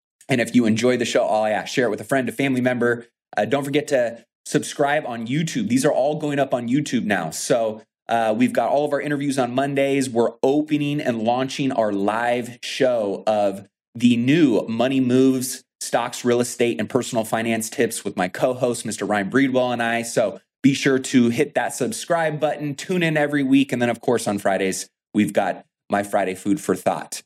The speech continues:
With that being said, level one, this is where most people are. It is a positional leader. This is the lowest level of leadership. It's basically the entry level.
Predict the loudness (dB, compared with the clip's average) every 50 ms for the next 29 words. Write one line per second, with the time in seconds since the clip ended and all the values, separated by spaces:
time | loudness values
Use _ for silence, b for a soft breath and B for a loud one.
0 | _ _ _ _ _ -8 -4 -2 0 -2 -2 -2 -4 -4 -2 -2 -2 -4 -4 -2
1 | 0 0 0 0 -2 -6 -8 -16 _ _ _ _ -8 -2 0 0 2 0 0 -2
2 | -4 -4 -6 -6 -8 -10 -6 -2 -2 0 0 -2 -4 -6 -10 -14 -16 _ _ _
3 | _ -4 -4 -2 -2 0 0 0 2 2 2 2 2 0 0 -4 -8 -8 -6 -2
4 | 0 2 2 2 0 -4 -10 _ _ _ _ _ _ _ _ -2 0 0 0 -2
5 | -4 -8 -16 _ _ _ _ _ _ _ _ _ _ _ _ _ -4 0 2 2
6 | 2 2 0 -4 -8 -4 -2 0 0 0 -2 -6 -10 -6 -2 -2 -2 -2 -2 -2
7 | -2 -2 -2 -2 -2 0 0 0 0 -2 -4 -4 -2 2 2 2 2 2 0 -2
8 | -4 -10 _ _ _ _ _ _ _ _ _ 0 0 2 2 0 0 2 2 2
9 | 2 2 2 2 0 0 -4 -2 -2 -2 -2 -2 -2 -2 0 0 0 2 2 2
10 | 2 0 -2 -2 -4 -4 -4 -4 -4 -2 0 0 0 0 -2 -2 0 4 4 6
11 | 4 4 4 2 0 0 0 -2 -2 -2 -2 -2 0 2 2 0 0 -2 -8 -10
12 | _